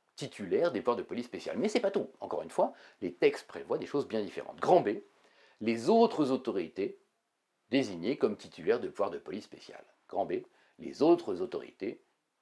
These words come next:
désignées comme titulaires du pouvoir de police spéciale. Alors, ça va être un, un paragraphe un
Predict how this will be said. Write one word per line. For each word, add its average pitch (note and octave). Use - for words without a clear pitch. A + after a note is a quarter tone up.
désignées E2
comme G#2+
titulaires D#2
du C#2
pouvoir F#2+
de -
police E2+
spéciale. -
Alors, C#3
ça F2+
va F2+
être -
un, D2
un F2
paragraphe D#2
un D#2+